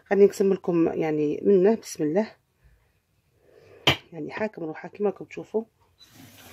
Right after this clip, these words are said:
ها وينا. ها هما لي كلاص تاوعنا، شو من الداخل كيجو. يعني فيهم اللوز اللي درنا، تنجمو ديرو فوقه الكراميل، يعني،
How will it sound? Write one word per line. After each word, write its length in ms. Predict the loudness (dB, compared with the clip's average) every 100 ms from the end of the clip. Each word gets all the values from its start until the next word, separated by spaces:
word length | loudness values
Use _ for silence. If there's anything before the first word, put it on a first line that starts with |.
| -20 -20 -20 -20 -20 -20 -20 _ _
ها 80 | -12
وينا. 360 | -10 -8 -4 -6 -8 _ _ -6 -6 _ _ _ _ _ _ _ _ _ -16 -16 _ _ _ _ _ _ _ _ _ _ _ _ _ _ _ _ _ _ _ _
ها 100 | -10
هما 200 | -8 -8 -10
لي 120 | -10
كلاص 220 | -8 -10
تاوعنا، 500 | -8 -8 -6 -4 -4
شو 160 | -6 -8
من 60 |
الداخل 320 | -8 -10 -10 -10
كيجو. 440 | -8 -4 0 0 0 _ _ _ _ _ _ -10
يعني 180 | -8
فيهم 360 | -2 0 0 -2 -2
اللوز 520 | -2 2 0 0 -6 _ _ _
اللي 100 | -2
درنا، 340 | 0 -2 2 0
تنجمو 280 | 2 0
ديرو 200 | 0 -2
فوقه 380 | -6 -4 -4 -2 -4
الكراميل، 600 | -2 2 2 2 2 4
يعني، 360 | 4 0 0